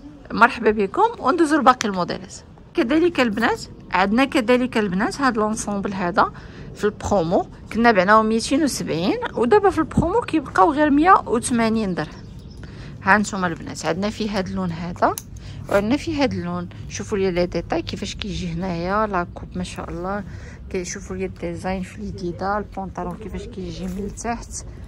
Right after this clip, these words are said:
رائع، وهنا كيجي من اللور طويول كتر من على ال-، ال-، هاد البارتي، هاد الطرف، الطرف هذا القدامي. وكيف شفتوا متوفر في دو كولور، واليوم برومو غير مية وثمانين درهم. هنا البنات هاد الديزاين هذا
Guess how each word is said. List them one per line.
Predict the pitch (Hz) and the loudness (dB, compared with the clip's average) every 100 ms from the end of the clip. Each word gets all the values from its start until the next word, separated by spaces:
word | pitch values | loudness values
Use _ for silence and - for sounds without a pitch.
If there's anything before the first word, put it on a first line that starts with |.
| - - | -12 -6
رائع، | 208 202 208 - - 202 185 - - - | 2 4 4 -2 -2 -2 -2 -10 -12 -6
وهنا | 196 202 240 359 - - - - | -4 0 0 0 -2 -8 -10 -8
كيجي | 233 190 240 - - | -6 -4 -4 -4 -4
من | 202 | -2
اللور | 208 208 415 320 - - - | 2 6 6 6 -2 -10 2
طويول | 226 254 277 | 6 8 6
كتر | - - 349 415 - | 0 6 6 6 0
من | 208 233 277 - - | -4 -2 -2 -2 2
على | 208 220 254 - - - - | 6 8 8 4 -10 -12 -6
ال-، | 202 202 | 0 4
ال-، | 190 190 - | 4 0 -8
هاد | 208 202 | -2 -2
البارتي، | 185 - 196 - 196 | -2 -2 -2 -2 -2
هاد | 208 | -2
الطرف، | - 247 - - | -2 -4 -6 -10
الطرف | - - 190 - | -8 -4 -4 -4
هذا | 190 | -2
القدامي. | 185 - 175 - 160 - - - - - - - | -2 -4 -8 -6 -6 -6 -10 -10 -10 -12 -12 -12
وكيف | - 247 | -6 -6
شفتوا | - - 294 | -6 -4 -2
متوفر | 339 - 269 - 262 | -2 -2 -4 0 0
في | 254 | 2
دو | 208 240 | 2 2
كولور، | - 208 - - - - - | 0 -10 -10 -10 -12 -14 -6
واليوم | 202 214 247 202 | -2 2 2 2
برومو | 190 - 196 202 254 | 0 -2 -4 -2 0
غير | 415 190 233 | -2 -2 0
مية | 240 233 | 0 0
وثمانين | 262 - 208 202 185 | 0 -2 -2 -2 -2
درهم. | 175 131 - - - - - | -4 -6 -12 -16 -18 -10 2
هنا | 247 | 4
البنات | 220 240 233 | 6 6 4
هاد | 247 | 2
الديزاين | 180 220 214 214 202 | 6 6 6 4 4
هذا | 190 175 185 | 2 2 6